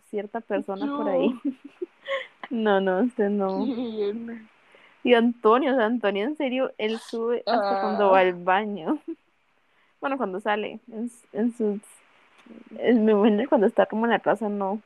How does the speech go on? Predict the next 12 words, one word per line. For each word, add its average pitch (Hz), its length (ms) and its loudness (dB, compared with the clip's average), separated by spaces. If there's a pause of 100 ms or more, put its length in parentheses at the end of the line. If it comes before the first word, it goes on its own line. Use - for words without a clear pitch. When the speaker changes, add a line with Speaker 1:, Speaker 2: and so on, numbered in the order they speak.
(760)
Speaker 2:
Yo 226 260 -6
en 214 180 -4
serio 269 160 -6
extraño 262 540 -4
demasiado 208 840 0
mi 226 240 -8 (240)
época 233 640 -6
del 226 140 -4
dos 208 160 -2
mil 190 220 -6
diecinueve, 190 760 -4
porque 214 440 -4